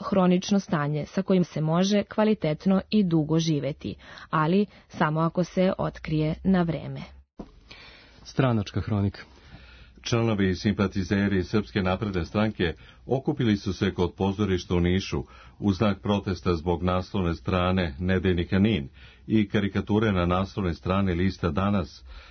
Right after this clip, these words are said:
Speaker 3: na kojoj je predsjednik Aleksandar Vučić prikazan kao snajperska meta. Učesnici protesta nosili su transparente sa metama i znakom STOP. Oni su prošetali do Gradske skupštine.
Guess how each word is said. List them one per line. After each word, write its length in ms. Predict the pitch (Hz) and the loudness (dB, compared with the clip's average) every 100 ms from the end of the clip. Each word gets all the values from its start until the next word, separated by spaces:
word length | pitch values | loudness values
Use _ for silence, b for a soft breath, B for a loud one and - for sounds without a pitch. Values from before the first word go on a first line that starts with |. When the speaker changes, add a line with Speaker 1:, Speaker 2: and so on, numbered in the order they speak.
| B | B
Speaker 3:
na 160 | - 113 | -2 0
kojoj 200 | 113 131 | 2 2
je 80 | 110 | 2
predsjednik 560 | 87 113 - 139 101 | 0 -2 -2 -2 0
Aleksandar 560 | 90 92 104 - 110 90 | 0 0 -2 -2 -2 0
Vučić 400 | 78 110 110 98 | -2 -2 -2 -2
prikazan 580 | - 98 104 110 98 85 | 0 0 2 -2 0 -2
kao 240 | 104 95 | -2 -2
snajperska 840 | 85 - 90 92 95 85 - - | -4 -2 0 0 -2 -4 -4 -4
meta. 440 | 87 87 92 - - - B B B B B | -2 0 -2 -6 -14 -14 B B B B B
Učesnici 600 | - 165 170 151 117 120 | -6 -2 0 0 0 0
protesta 520 | 107 120 131 117 - 101 | 0 0 0 -2 0 2
nosili 400 | 104 107 127 110 | 2 0 0 0
su 200 | - 90 | 0 0
transparente 840 | 92 92 - 107 107 107 104 87 | 0 0 -2 -2 0 -2 -2 -2
sa 200 | - 85 | -2 -2
metama 480 | 85 104 120 139 123 | 0 0 -2 -2 0
i 100 | 87 | 0
znakom 560 | 98 110 104 104 82 | 0 0 -2 -2 -2
STOP. 380 | 76 - - - _ - b b b b | -6 -10 -10 -10 _ -20 b b b b
Oni 220 | b 131 135 | b -2 -2
su 200 | 117 104 | -2 -4
prošetali 600 | 87 98 101 120 110 87 | -4 -2 -2 0 0 0
do 180 | 113 | -2
Gradske 500 | 110 85 87 - - | -2 -2 -2 -4 -4
skupštine. 720 | 90 - 73 - - 90 80 | -4 -6 -10 -8 -4 -2 -2